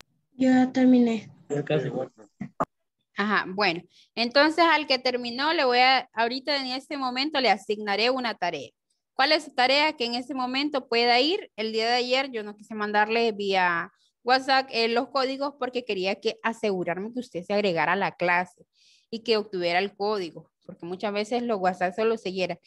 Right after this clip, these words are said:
Speaker 3: Entonces, la tarea número uno que van a hacer ahorita es agregarse a la clase de Ciencias Sociales segundo parcial. Entonces,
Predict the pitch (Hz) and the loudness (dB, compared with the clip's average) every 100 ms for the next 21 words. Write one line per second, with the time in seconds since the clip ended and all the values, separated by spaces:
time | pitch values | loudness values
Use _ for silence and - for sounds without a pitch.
0 | - - - 262 262 311 349 339 320 294 | -20 -12 -2 0 4 4 4 4 4 4
1 | 277 320 320 311 311 311 339 320 302 294 | 4 4 2 0 0 0 0 0 0 -2
2 | 302 302 285 294 339 269 262 269 277 254 | -2 -2 -4 -4 0 2 2 2 0 0
3 | 233 262 277 - 269 247 247 240 - 220 | 2 2 0 -2 0 0 0 -6 -4 -4
4 | 254 240 220 - - 196 240 339 - _ | -4 -6 -8 -10 -10 0 0 0 -4 _
5 | _ _ _ _ - 277 285 277 262 254 | _ _ _ _ -4 -2 -2 -4 0 2
6 | 247 233 220 208 196 175 - - - 185 | 2 0 -2 -4 -8 -10 -12 -12 -18 -18
7 | 170 214 220 262 254 247 | -10 -8 0 2 2 0